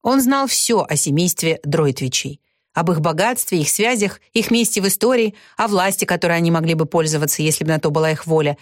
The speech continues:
и о том, как они могут осчастливить еще одного адвоката, добавив его к ряду уже нанятых ими.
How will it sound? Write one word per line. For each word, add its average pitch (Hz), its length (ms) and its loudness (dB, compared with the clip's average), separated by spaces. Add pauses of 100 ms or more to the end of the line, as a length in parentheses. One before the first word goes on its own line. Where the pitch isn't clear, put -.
(160)
и 185 80 0
о 156 120 2
том, 247 280 0 (280)
как 214 240 0
они 240 180 4
могут 190 300 2
осчастливить 208 600 0
еще 214 360 0
одного 165 300 0
адвоката, 170 600 -2 (220)
добавив 208 500 0
его 208 220 2
к - 80 -6
ряду 185 260 2
уже 160 300 0
нанятых 147 520 0
ими. 127 280 -4